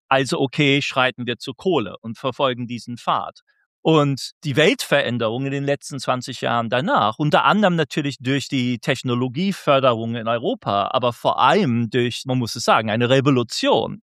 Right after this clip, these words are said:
in den erneuerbaren Energien, die s-, in China stattgefunden hat in den letzten zehn Jahren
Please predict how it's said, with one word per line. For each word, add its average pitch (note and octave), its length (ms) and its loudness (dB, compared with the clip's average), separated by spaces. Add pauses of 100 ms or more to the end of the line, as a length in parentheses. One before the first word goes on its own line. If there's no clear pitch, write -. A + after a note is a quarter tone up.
in D3 280 0
den C3 180 2
erneuerbaren A#2+ 640 4
Energien, A2+ 920 -2
die A#2 800 0
s-, - 360 -14
in A#2 560 0
China E3+ 320 0
stattgefunden A2 640 -4
hat G2+ 240 2
in A2+ 80 -4
den A2+ 140 -2
letzten A2+ 340 -6
zehn F3+ 300 0
Jahren F#2 340 -6